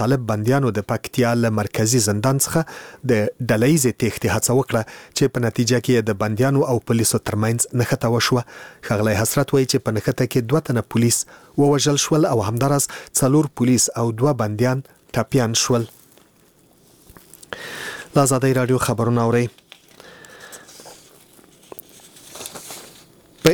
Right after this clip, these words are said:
ایران کې په تیرو څلرویشتو ساعتونو کې په کووید نولس ناروغۍ د اخته کېدو له کبله یو سلو اوولس کسان مړه شول، چې له دې سره د ټولو مړو کسانو شمیر څلور نیم زرو ته نږدې شو. د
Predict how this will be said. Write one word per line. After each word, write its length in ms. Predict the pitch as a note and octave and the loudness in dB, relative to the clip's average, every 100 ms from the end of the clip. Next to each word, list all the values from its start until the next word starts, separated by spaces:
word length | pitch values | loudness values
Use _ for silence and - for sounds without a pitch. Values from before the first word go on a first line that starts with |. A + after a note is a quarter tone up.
| F#3 | 4
ایران 220 | E3 F3+ - | 4 2 0
کې 180 | E3+ | 0
په 60 | D#3 - | 0 2
تیرو 220 | E3 D#3+ F3 - | 2 4 2 2
څلرویشتو 480 | D#3+ F3+ D#3+ - C3+ | 2 2 2 0 -2
ساعتونو 380 | - A#2+ - A#2+ | 0 -2 0 0
کې 240 | - A2 - | 0 -2 -2
په 100 | A2+ - | -4 0
کووید 280 | C#3 D3+ D3 | 0 2 2
نولس 260 | F3+ D#3 - B2 | 2 2 0 -2
ناروغۍ 340 | A2 A2+ C#3 A#2+ | 0 2 2 2
د 160 | G#2+ - G2+ | -2 -2 -6
اخته 220 | - A2+ | -2 -2
کېدو 220 | - B2+ C#3 | 0 2 2
له 60 | A2+ | 0
کبله 300 | A2 A2 G#2+ A2 - - - B2+ | 0 0 0 -2 -10 -16 0 2
یو 80 | B2+ - | 2 2
سلو 240 | C3+ C3+ - C3 | 4 2 2 2
اوولس 340 | E3 E3+ B2+ - | 2 2 0 -2
کسان 340 | A2+ A#2+ A2 - | -2 0 0 0
مړه 240 | A#2+ B2+ - | 0 0 0
شول، 200 | A#2+ G#2 | -2 -2
چې 140 | - A2 | 0 0
له 40 | A2+ | 2
دې 80 | C3+ | 2
سره 180 | - B2 G#2 | 2 0 0
د 160 | G#2 - | -2 0
ټولو 240 | D#3 C#3 A2 | 2 2 2
مړو 160 | B2+ A#2+ - | 2 0 0
کسانو 320 | G2+ A2+ G#2+ - | -2 0 -2 -2
شمیر 300 | C3+ C#3 - - - - | 2 2 0 -8 -18 -4
څلور 320 | B2 G#2+ A2 G#2+ | -2 2 0 2
نیم 160 | D3 C#3 G#2+ | 2 2 2
زرو 180 | G#2+ - | 0 0
ته 60 | A2 - A#2 | -4 -2 0
نږدې 360 | A#2 A2 - C3+ - | 2 2 2 2 4
شو. 120 | B2 A#2 - - - _ - _ _ | 0 -2 -10 -20 -20 _ -20 _ _
د 80 | C3 | 2